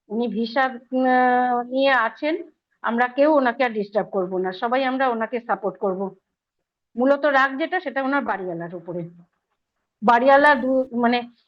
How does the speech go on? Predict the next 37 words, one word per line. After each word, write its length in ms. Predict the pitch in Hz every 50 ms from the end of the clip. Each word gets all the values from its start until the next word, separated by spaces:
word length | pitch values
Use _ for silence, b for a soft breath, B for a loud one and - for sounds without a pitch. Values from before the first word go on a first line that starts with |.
| _ _ -
একটু, 520 | 262 247 254 285 269 247 277 254 233 233
আহ, 1000 | 240 233 226 226 226 220 220 220 220 214 214 214 214 214 214 208 208 214 226 269 - _ _ _ _
আশেপাশের 420 | 233 233 - 269 262 247 254 269
লোকেদেরকে, 460 | 262 247 240 277 254 262 262 262 285
বাড়িওয়ালা 360 | 254 247 233 254 254 262 262 269
তো 120 | 269 -
ওখানে 200 | - - 277 277
থাকেন 360 | 277 - 233 233 - 339 302
না, 320 | 277 233 214 247 320 - - _ _ _ _ _ _ _ _ _ _ _ _ 262
দুজনেই 500 | 240 254 254 247 262 269 277 269 262 240
স্কুল 380 | - - - - 294 294 294
টিচার। 340 | 285 247 - - 226 220 247 - - _ _ _ _ _ _ _ _ _ _ _ _ _ _ _ _ _ _ _
আর 400 | - 214 190 196 196 190 180 190 - -
বাড়িওয়ালা 460 | 214 233 226 233 254 254 254 262 269 262
কারোর 260 | 262 233 240 254 262
সাথে, 320 | 262 - 285 277 277 269
কেউ 220 | 269 269 233 233 226
যদি 160 | 233 269 247
ভাড়া 260 | 214 220 220 233 247
দিয়েছে, 340 | 240 285 277 269 277 262 240
আশেপাশের 480 | 226 220 220 - 254 262 254 277 277
কাউকে 220 | 277 254 262 277 285
বলেও 320 | 233 233 233 240 262 285
যায়নি 340 | 262 277 247 220 220 220 220
যে, 120 | 220 233
"দেখো 280 | 220 233 233 233 233 254
ভাই, 180 | 233 269 320 320 - _ _ _ _ _ _ _ _ _ -
এরকম, 600 | 214 220 214 220 254 247 247 247 240 240 233 226 226
আহ, 580 | 226 220 220 214 214 208 208 208 202 202 208 -
ওনাকে 320 | 214 214 220 214 - 247
রেখে 240 | 226 226 226 247 233
গেছি, 360 | 240 269 262 370 392 320 226
ওনার 220 | 202 214 214 220 214
ভালো 260 | 196 208 196 202 202
মন্দের 320 | 208 208 208 208 247 240
দায়িত্ব 340 | 214 214 202 208 202 - 285
তোমাদের।" 460 | 277 285 226 190 175 175 175 180 175